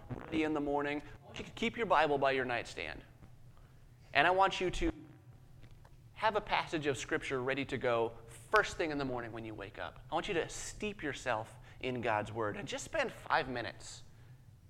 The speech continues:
in God's Word and just meditate on it. This is really easy. We're going through the book of Psalms. Psalms are really easy to just wake up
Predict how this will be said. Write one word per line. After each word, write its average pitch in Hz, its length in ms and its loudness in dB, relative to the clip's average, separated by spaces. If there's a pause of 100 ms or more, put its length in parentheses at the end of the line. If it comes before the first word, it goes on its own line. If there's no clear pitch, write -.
(120)
in 196 260 4
God's 131 320 6
Word 113 460 2 (1120)
and 135 120 2
just - 220 -4
meditate 101 400 -6
on - 80 -12
it. 98 160 -14 (2250)
This 139 140 -2
is 156 100 4
really 160 320 6
easy. 131 160 2
We're 127 140 4
going 165 240 4
through 151 140 -4
the 135 80 -2
book 139 180 -6
of 123 100 -8
Psalms. 117 680 -8 (680)
Psalms 175 380 4
are - 40 -12 (240)
really 165 260 6
easy 151 340 2
to 127 80 2
just 127 240 0 (200)
wake 139 320 0
up 135 320 4